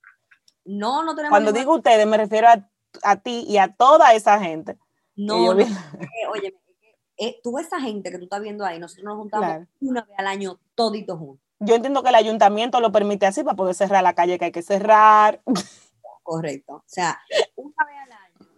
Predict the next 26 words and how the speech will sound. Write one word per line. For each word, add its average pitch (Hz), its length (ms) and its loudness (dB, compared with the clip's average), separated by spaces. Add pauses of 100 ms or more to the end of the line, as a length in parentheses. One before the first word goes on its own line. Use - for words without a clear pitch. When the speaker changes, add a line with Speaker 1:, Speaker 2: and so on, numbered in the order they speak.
Speaker 1:
Antes 277 300 0
eran 247 260 -4
los 220 120 -4
primeros 190 440 -6
de 190 80 -6
enero. 143 380 -14 (300)
Speaker 2:
Ok. - 160 4
Speaker 1:
O - 20 -6
sea, 160 280 -2 (520)
pero 247 320 -2
como 180 260 -8
queda 180 480 -2
un 175 120 -12
poco 190 240 -8
retirado, 196 760 -4
eh, 147 460 -10 (180)
cuando 165 280 -10
fuimos 196 260 -6
creciendo, 196 720 -10 (280)
ya 170 460 0
los 165 160 -8
jóvenes, 175 380 -4
que 156 80 -20
somos 175 400 -10 (160)
mil, 180 420 -8 (480)
eh, 160 540 -2